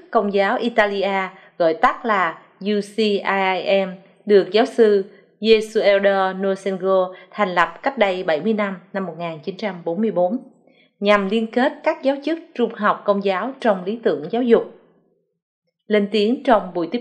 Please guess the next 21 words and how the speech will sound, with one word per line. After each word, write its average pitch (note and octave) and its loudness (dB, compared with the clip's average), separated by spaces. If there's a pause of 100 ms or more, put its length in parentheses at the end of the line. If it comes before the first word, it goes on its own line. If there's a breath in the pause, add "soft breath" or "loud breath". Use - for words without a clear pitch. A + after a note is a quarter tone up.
kiến, A3+ -2 (140 loud breath)
sau C4 2
khi B3 -4
đề F#3 2
cao G#3+ 2
vai G#3 2
trò F#3+ -2
của D#3 -2
nhà G#3 0
giáo F#3 -2
dục, A3 2 (280 loud breath)
Đức - -2
Thánh E4+ -4
Cha A#3 4
nhắc B3 -6
đến A3+ 2
giới A#3+ 4
răn A3 0
cao F#3+ 0
trọng D#3+ -4
nhất D4+ 2